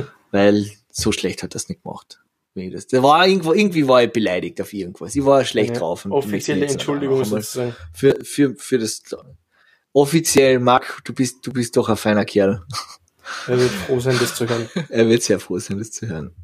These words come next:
Speaker 1: <clears throat> Aber wir haben noch eine Ankündigung zu machen, oder?
Speaker 2: Genau.
Speaker 1: Themenmäßig?
Speaker 2: Das ist, äh,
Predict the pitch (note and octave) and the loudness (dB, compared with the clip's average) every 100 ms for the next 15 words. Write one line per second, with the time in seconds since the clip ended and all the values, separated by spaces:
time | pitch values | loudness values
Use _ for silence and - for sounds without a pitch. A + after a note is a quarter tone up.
0 | - D3+ D3+ - - A#2+ A2+ G2+ - D#3 | -6 -2 -2 -4 -10 -8 -8 -10 -6 2
1 | F#3+ F#3+ G#3+ E3 D#3 F3+ G3+ G3 D#3+ F#3+ | 4 4 4 4 4 4 4 2 2 0
2 | G3+ E3+ C#3 C3+ C#3 C#3 B2+ D#3+ G3+ A#2+ | 0 0 2 0 0 0 0 0 -2 0
3 | E3 E4 _ _ - C#3+ D3+ D#3+ A#2 - | 0 -4 _ _ -4 2 4 4 0 -4
4 | - - _ _ _ _ _ _ - - | -10 -16 _ _ _ _ _ _ -20 -20
5 | - - D3+ F3 E3+ - - G3 D3+ D3 | -12 -6 -2 0 0 0 -2 2 2 4
6 | D3 D3 D#3 | 4 2 0